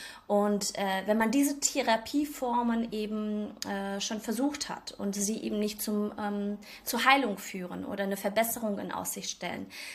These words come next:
dann kommt die Stammzelltransplantation als letztes, nicht letztes, aber oft als letzte Möglichkeit in Frage, weil eben sie sehr risikoreich ist, aber nicht für den Spender, das ist wichtig, sondern eher für den Patienten.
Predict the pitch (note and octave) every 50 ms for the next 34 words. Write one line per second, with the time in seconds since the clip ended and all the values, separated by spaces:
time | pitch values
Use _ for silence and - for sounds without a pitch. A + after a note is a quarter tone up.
0 | - - - A#3 A3+ C4 C4+ - - B3 B3 A3+ A3+ A3 - A3 G#3 G#3 - -
1 | G3+ G3 G3 - G#3 G3 - - G3+ G3 G3 G3 G3 - - G3 F#3+ G3 G3 G3+
2 | - - F#3 F3+ - - F#3 F#3 F#3 - - - F#3+ F#3 F#3 F#3 - - - -
3 | - _ _ _ - B3+ C4 C4+ C4 A#3 A#3 C#4 C#4+ - - D4 C4 - - -
4 | G3 - - - G#3+ A3+ A#3+ A#3 - - - - - - - - - - G#3+ G#3
5 | - A3+ A3+ A3+ A3+ - A3+ G#3 G#3 G#3+ G#3+ - A3 G3+ - - F#3+ F#3 - -
6 | - E3 - - - - E3 D#3+ E3 E3+ F#3+ G#3+ C4 D4 - - - - _ _
7 | _ - - - _ - - - G3+ F#3+ G3+ G3+ A3 A3+ A3+ A#3 A3+ A3+ A3+ A3+
8 | - - - - - - - - - - - - G#3 G#3 A#3+ A#3+ A#3 A3+ A#3+ A#3+
9 | A3+ A3+ A#3+ B3 A#3+ A#3+ A#3 A#3 - G#3 F3+ E3+ - - - - - - - -
10 | - A#3 B3+ B3+ C4+ D4 C#4+ - - - D4 A#3 B3+ A#3+ A#3 - - G3 F#3 F#3+
11 | F3+ D#3+ D#3+ - G3+ G#3 - A#3 A#3 - G#3+ G#3 G#3 - - F3 - - G3+ G3
12 | F#3+ F#3+ F#3+ - G#3 G#3+ A3 G#3+ - A3+ G#3 G3+ G3 G3 - G#3 G3+ - - F#3
13 | F3 E3+ E3+ - - - - - -